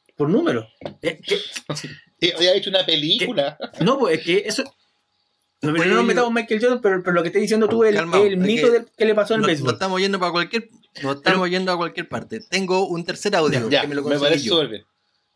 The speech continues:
Speaker 3: Y es de La Gloria.
Speaker 2: Ya, esto o-,
Speaker 3: La Gloria
Speaker 2: o-,
Speaker 3: no
Speaker 2: opinión también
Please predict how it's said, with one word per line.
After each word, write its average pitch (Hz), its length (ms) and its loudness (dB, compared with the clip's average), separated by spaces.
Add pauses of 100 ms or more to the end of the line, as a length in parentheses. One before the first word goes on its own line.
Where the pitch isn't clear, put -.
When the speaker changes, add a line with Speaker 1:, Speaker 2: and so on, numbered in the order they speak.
(360)
Speaker 3:
Y 143 140 -4
es 151 160 -4
de 151 100 -2
La 143 120 -2
Gloria. 117 440 -4 (760)
Speaker 2:
Ya, 117 180 -2
esto 147 320 -2
o-, 139 140 2
Speaker 3:
La 113 40 -4
Gloria 147 200 0
Speaker 2:
o-, 139 60 2
Speaker 3:
no 139 40 6
Speaker 2:
opinión 151 340 -2
también 139 880 -6